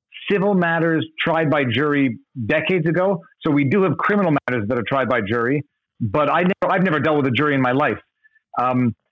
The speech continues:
but I mean, that being said, you know, I've, I've had experience in law, and I've discussed with people who, with Robert at length about jury trial.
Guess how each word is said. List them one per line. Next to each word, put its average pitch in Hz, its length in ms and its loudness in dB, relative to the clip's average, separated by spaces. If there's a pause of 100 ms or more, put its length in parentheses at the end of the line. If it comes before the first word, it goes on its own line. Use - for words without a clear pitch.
(300)
but 135 380 0 (140)
I 156 120 0
mean, 139 140 0
that 123 180 0
being 147 140 0 (100)
said, 147 180 2
you 127 60 0
know, 127 80 2
I've, 117 160 0
I've 123 180 0
had 135 180 0
experience 143 480 -2
in 131 100 0
law, 147 360 2
and 127 160 0
I've 104 200 -2 (160)
discussed - 500 -2
with 131 120 -2
people 131 220 -2
who, 127 220 0 (100)
with 117 180 -2
Robert 135 380 0 (100)
at 135 140 -2
length 139 300 0
about 127 260 0
jury 127 240 0
trial. 156 240 -2